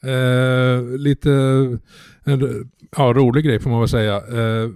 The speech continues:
femtonde februari, om jag inte missminner mig helt galet här, för att det var då deadline var för övergångar in och ut, eh, i Allsvenskan. Och, eh, ingen,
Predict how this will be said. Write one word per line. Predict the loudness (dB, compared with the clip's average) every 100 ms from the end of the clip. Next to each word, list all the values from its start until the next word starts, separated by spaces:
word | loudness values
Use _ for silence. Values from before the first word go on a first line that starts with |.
| -2
femtonde | -2 -2 -2 0
februari, | 0 2 2 0 -2
om | -2
jag | -4
inte | -4 -4 -6 -10 -20 _
missminner | -8 -6 -4 -4 -4
mig | -4 -4
helt | -2 -2 -4 -8 -18 -18 _ _ -20 -20 -20 -12
galet | -4 -2 0 0 0
här, | -2
för | 0
att | -2
det | 0
var |
då | 0 2 0
deadline | 0 0 -2 0
var | 0 0 -2
för | -2 -2 0
övergångar | 0 0 -2 -2 -4 -2 -2
in | -2
och | -2
ut, | -2 -2 -6 -12 -12 -10 -6
eh, | -4 -2
i |
Allsvenskan. | -4 -2 -4 -4 -6 -6 -10 -20 -20 _ _ _
Och, | -4 -2 -4 _ -4
eh, | 0 2 2 0 -2 -2
ingen, | -2 -2 -4 -6 -2 0 0 -2 -2 0